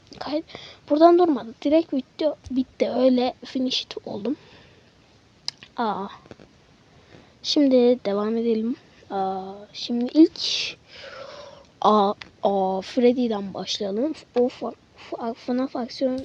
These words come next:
bir figürlerinden. Bunun mikrofonu var ama köyde. Parçaları köyde bunların, aksiyon falan parça.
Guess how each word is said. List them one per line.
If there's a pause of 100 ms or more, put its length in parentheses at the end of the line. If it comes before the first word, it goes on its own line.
bir
figürlerinden. (1080)
Bunun
mikrofonu
var (460)
ama
köyde. (420)
Parçaları
köyde
bunların,
aksiyon
falan
parça.